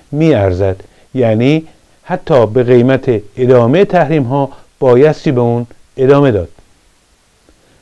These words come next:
کارزار گسترده رژیم ایران برای مردمی نشان دادن برنامه هسته‌ای سه بخش داره. نخست،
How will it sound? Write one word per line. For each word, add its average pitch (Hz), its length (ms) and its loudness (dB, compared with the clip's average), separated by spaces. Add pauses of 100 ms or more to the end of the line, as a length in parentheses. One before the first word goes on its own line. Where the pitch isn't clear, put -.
(160)
کارزار 175 400 4
گسترده 156 480 2
رژیم 131 320 0
ایران 117 400 -2 (300)
برای 123 200 0
مردمی 120 440 0
نشان 117 300 -4
دادن 131 300 0
برنامه 123 360 -2
هسته‌ای 107 460 -6 (320)
سه 139 220 -2
بخش 123 420 0
داره. 80 220 -14 (440)
نخست، 175 600 -2